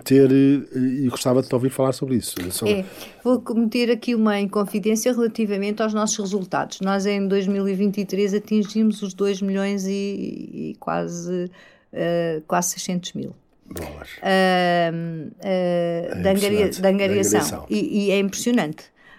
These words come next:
Speaker 2: Ah, de, a, a nossa pequeníssima equipa, não é?
Speaker 1: Certo.
Speaker 2: Dedicada a este, consegue resultados. Como tu dizes, o, é fundamental ter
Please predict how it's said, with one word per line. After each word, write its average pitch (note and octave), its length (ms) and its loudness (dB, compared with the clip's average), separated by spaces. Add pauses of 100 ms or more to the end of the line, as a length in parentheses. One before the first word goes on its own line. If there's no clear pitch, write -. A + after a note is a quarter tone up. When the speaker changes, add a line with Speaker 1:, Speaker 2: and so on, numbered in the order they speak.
(120)
Speaker 2:
Ah, F3+ 460 -2
de, F3+ 260 0
a, F#3 280 2
a - 20 2
nossa A3 560 2
pequeníssima A#3 680 6
equipa, F#3+ 680 0
não F3 140 -2
é? F3+ 160 0
Speaker 1:
Certo. G3 240 2
Speaker 2:
Dedicada G3 420 4
a F#3 60 6
este, F#3 540 -2
consegue F#3+ 520 0 (120)
resultados. F3+ 580 -6 (300)
Como A3 200 2
tu A#3 120 2
dizes, A3 300 4
o, F#3+ 400 -2
é F3+ 120 2
fundamental F3 880 0 (100)
ter E3 360 -2